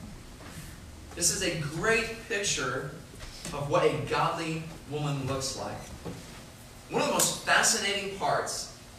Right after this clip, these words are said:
about Acts chapter eighteen comes in verse twenty-six.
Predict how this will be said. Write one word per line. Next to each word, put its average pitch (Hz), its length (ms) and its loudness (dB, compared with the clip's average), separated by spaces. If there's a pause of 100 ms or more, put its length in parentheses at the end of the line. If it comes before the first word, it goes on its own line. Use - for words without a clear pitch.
(300)
about 139 300 4
Acts - 340 2
chapter 151 260 2
eighteen - 540 -2 (840)
comes 151 200 0
in 135 60 0
verse 131 280 2
twenty-six. - 680 0